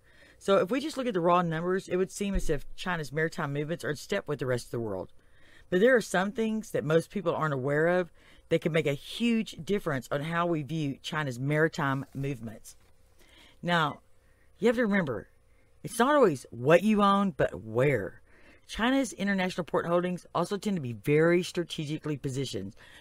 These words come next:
not only connecting together like a dot to dot across the map of Eurasia, but also linking in with the overland Silk Road at key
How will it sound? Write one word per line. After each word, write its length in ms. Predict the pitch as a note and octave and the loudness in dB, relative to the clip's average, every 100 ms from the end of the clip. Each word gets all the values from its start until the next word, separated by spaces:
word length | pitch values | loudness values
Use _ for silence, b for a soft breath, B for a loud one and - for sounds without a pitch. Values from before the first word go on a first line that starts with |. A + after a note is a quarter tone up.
| B | B
not 160 | E3 A#3 | -2 0
only 160 | C#4+ | 0
connecting 560 | B3+ F3+ E3+ F3 G#3 F3+ | -2 -2 -2 -2 -4 -6
together 460 | D#3 C3 D#3 E3 D#3 | -4 0 2 2 2
like 180 | C3 | 0
a 60 | A#2 | -2
dot 340 | A#2 C#3 D#3 C#3 | -2 -2 -2 -4
to 60 | |
dot 240 | B2 C3 D3+ | 0 2 2
across 280 | D3+ D3+ | -2 -6
the 80 | - | -4
map 360 | A#2+ B2+ C#3 - | -4 -2 -2 -4
of 140 | B2 | -8
Eurasia, 580 | A2+ A#2+ B2 C#3 E3+ E3+ B B B - | -4 -2 -2 -2 -2 -2 B B B -2
but 120 | D3+ | 2
also 440 | E3+ B3 F#3 D3+ | 2 2 0 0
linking 360 | D3+ E3+ D#3+ D#3 | 0 -2 -2 -4
in 140 | D3 | -2
with 160 | C3 - | -4 -4
the 160 | - | -2
overland 480 | D3+ D3 D3+ C3+ B2+ | 0 2 2 0 -2
Silk 340 | - - E3+ - | -2 2 2 2
Road 180 | C#3 | -2
at 220 | G#2 A#2 - | 2 2 2
key 440 | - E3 E3 | -2 -2 -2